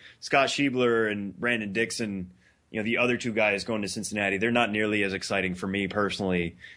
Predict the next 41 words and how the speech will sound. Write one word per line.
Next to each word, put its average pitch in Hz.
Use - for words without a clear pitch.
you 107
know, 98
as 92
Micah 110
Johnson 95
and 90
Trace 92
Thompson. 90
So 120
when 123
we're 127
talking 127
about 113
a 98
three-for-three 110
swap 104
here, 101
you 104
have 101
to 98
compare, 98
you 101
know, 98
what 98
the 101
three 123
on 110
one 120
side 113
and 104
the -
three 131
on 131
the 143
other 156
side. 95
And, 95
uh, 92
Schiebler 131
and 107
Dixon, 107